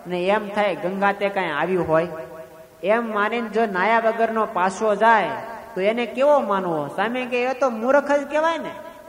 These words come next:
હું ગંગા કાંઈ રૂપાળી હોય? એ બધી નદીની જેમ એ પણ વહતી હોય, વહેતી હોય. એમ મહારાજને મુક્તાનંદ સ્વામી કીધું ને ત્યારે પેલાને હા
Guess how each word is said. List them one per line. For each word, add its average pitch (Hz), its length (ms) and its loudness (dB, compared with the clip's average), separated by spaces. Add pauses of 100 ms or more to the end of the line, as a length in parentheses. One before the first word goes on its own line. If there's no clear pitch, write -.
(240)
હું 196 320 -8 (720)
ગંગા 240 500 2
કાંઈ 254 140 2
રૂપાળી 254 420 2
હોય? 285 200 2 (840)
એ 247 80 -2
બધી 294 300 2
નદીની 294 360 -4
જેમ 294 220 0
એ 311 180 0
પણ 330 220 -2
વહતી 277 360 0
હોય, 226 240 2
વહેતી 240 440 0
હોય. 190 340 2 (380)
એમ 262 340 4
મહારાજને 233 560 0
મુક્તાનંદ 240 460 -4
સ્વામી 233 240 -4
કીધું 233 300 -4
ને 247 60 -8
ત્યારે 220 300 0
પેલાને 202 460 -2
હા 165 340 -2